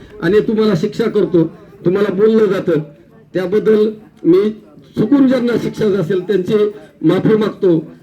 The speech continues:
आमच्या स्टाफमध्ये जाणते अजाणतेपणी माझ्याकडून कुणाला चुकीचा शब्द गेला असेल, तो मोठ्या मनाने मान्य करून किंवा होतं एखाद्या वेळेस मला जरी वाटलं असलं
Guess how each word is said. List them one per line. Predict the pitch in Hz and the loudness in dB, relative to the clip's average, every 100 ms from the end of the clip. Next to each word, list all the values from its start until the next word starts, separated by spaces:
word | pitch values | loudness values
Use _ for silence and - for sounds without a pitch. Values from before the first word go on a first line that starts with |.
| _ | _
आमच्या | 165 180 214 | -4 -2 0
स्टाफमध्ये | 214 - 262 214 214 185 131 - - _ _ _ _ _ _ - - - _ - | -2 -4 -4 0 2 2 0 -4 -20 _ _ _ _ _ _ -20 -20 -20 _ -6
जाणते | 151 196 220 220 | -2 2 0 0
अजाणतेपणी | 254 226 214 226 220 240 254 220 175 - - _ _ _ _ - | 0 2 2 2 0 0 2 2 2 -2 -18 _ _ _ _ -6
माझ्याकडून | 156 170 202 233 220 226 | -2 0 -2 0 0 2
कुणाला | 220 220 220 220 - - - - - - | 0 2 0 -2 -10 -20 -20 -20 -20 -8
चुकीचा | - - 226 220 | -6 -4 -2 -2
शब्द | 160 202 214 | -2 0 2
गेला | 202 202 | 2 2
असेल, | 190 160 180 165 - - - _ _ _ _ _ _ _ | 0 0 0 -2 -8 -20 -20 _ _ _ _ _ _ _
तो | 214 240 254 165 | 0 0 -2 -4
मोठ्या | 160 185 226 233 | 0 0 0 0
मनाने | 233 226 220 | 0 2 2
मान्य | 220 214 | 2 0
करून | 208 208 190 | 0 -2 -2
किंवा | 180 208 208 - _ | -2 -4 -6 -16 _
होतं | 165 302 | -8 -6
एखाद्या | 262 247 247 | -6 -4 -2
वेळेस | 220 214 165 | 2 2 0
मला | 202 214 | -2 0
जरी | 220 240 | 0 0
वाटलं | 240 226 233 | -2 -4 -6
असलं | 165 185 | -4 -2